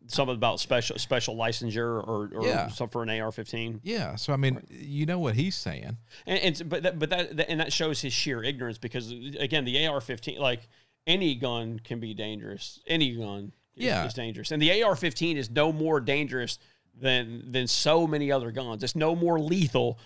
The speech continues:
Speaker 1: than so many other guns.
Speaker 2: I know, but my, my question is,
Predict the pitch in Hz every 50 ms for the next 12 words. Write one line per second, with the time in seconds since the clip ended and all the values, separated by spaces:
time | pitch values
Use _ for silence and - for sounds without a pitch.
0 | - - - 135 123 - 147 151 156 156 143 135 135 120 117 113 127 135 120 107
1 | - - - - - - - _ _ _ _ _ _ - 131 135 147 160 165 147
2 | 113 104 104 101 - 104 110 139 160 175 170 165 160 139 - - 104 120 143 170
3 | 180 165 143 - - - 160 175 165 - - - - 95 90 85 85 82 76 87
4 | 101 107 - -